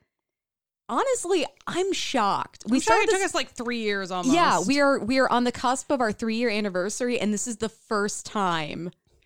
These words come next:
Speaker 1: that we're like, "Oh, shit, we covered the same woman and we don't have a
Speaker 2: I'm,
Speaker 1: plan
Speaker 2: like,
Speaker 1: B."
Speaker 2: a little sad 'cause, like,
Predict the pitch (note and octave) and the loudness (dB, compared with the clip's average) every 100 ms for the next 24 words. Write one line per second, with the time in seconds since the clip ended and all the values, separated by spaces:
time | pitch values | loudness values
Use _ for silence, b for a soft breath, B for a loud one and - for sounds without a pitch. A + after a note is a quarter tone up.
0 | _ - G3+ F3+ G3 G3 G3 F#3 F3 - | _ -2 0 2 0 0 2 0 0 -2
1 | F3+ E3+ D#3+ - F3 F3 E3+ F#3+ F3+ F3+ | 0 0 0 -2 -2 -2 -4 -2 -2 -2
2 | - F3+ F3 E3 E3 D#3+ F3+ F3+ D3+ E3+ | -2 -2 -2 -2 -4 -4 -4 -4 0 -2
3 | D#3 E3 E3+ C#4 D#4 D#4+ - D3+ D3+ F3+ | 0 -2 -2 0 2 0 -2 -4 -4 -4
4 | C#4 B3 A3 B3 D4 - D#4 D#4+ E4+ E4 | -4 -2 -2 -2 -4 -4 -2 0 -2 -4
5 | D4 A3+ A3+ G#3 | -8 -6 -6 -8